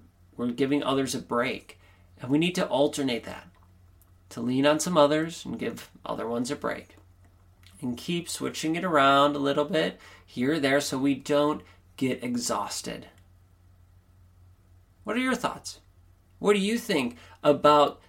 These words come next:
these rests, about taking these breaks and allowing your body, your mind, your soul, your being, your person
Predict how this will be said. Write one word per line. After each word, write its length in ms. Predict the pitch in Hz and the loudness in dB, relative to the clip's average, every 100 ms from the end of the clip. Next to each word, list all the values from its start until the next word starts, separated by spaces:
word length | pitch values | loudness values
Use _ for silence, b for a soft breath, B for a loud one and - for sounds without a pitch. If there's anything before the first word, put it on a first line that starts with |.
| - | -20
these 420 | - 131 139 120 | -6 4 4 4
rests, 920 | 107 113 127 110 - - - - - - _ _ - | -4 -2 2 2 0 -8 -8 -10 -10 -18 _ _ 0
about 300 | 135 143 139 | 6 6 4
taking 360 | 147 151 151 | -2 0 0
these 180 | 135 117 | 0 -2
breaks 640 | - 135 113 - - - - - _ _ - _ _ _ - | -4 0 0 -4 -14 -14 -16 -20 _ _ -20 _ _ _ -4
and 80 | |
allowing 460 | 131 143 160 165 147 | 2 4 4 6 6
your 240 | 139 143 | 8 6
body, 640 | 127 139 143 151 160 147 - _ _ _ _ _ | 6 4 6 6 2 0 -8 _ _ _ _ _
your 100 | - | -6
mind, 480 | 123 135 151 156 156 | 0 4 6 6 4
your 120 | 131 | 0
soul, 440 | 127 - 147 160 147 | -2 4 4 4 2
your 380 | 123 127 127 - | 0 2 0 -2
being, 840 | 120 120 143 160 175 117 - - - - - _ _ _ _ _ _ _ - _ _ | -8 -2 2 2 2 -2 -4 -14 -16 -20 -20 _ _ _ _ _ _ _ -20 _ _
your 540 | 160 147 151 151 147 - _ _ - | -2 2 4 2 0 -10 _ _ -20
person 640 | - 190 185 - - - | -6 -4 -2 -6 -8 -16